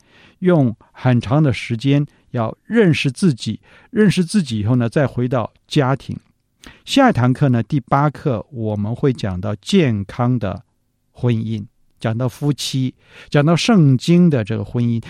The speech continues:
圣经的婚姻观是最美好幸福家庭的基础，不能缺少的。那我们一起努力，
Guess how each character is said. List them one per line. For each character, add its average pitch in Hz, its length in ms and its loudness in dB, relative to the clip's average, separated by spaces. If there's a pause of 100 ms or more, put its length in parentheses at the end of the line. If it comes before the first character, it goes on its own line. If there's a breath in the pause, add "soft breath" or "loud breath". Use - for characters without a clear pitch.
圣 262 220 6
经 214 100 6
的 175 80 6
婚 190 160 4
姻 190 240 6
观 185 240 4
是 151 220 0 (380)
最 262 320 4
美 143 400 4
好 123 300 0
幸 170 240 2
福 110 160 -4
家 143 280 0
庭 113 280 -4
的 107 140 -4
基 196 280 0
础， - 320 -8
不 254 220 2
能 117 200 2
缺 131 240 -2
少 - 200 -10
的。 - 160 -20 (1800)
那 107 180 -8 (380)
我 127 80 -4
们 147 100 4
一 165 40 2
起 - 140 0
努 127 180 0
力， 113 200 -10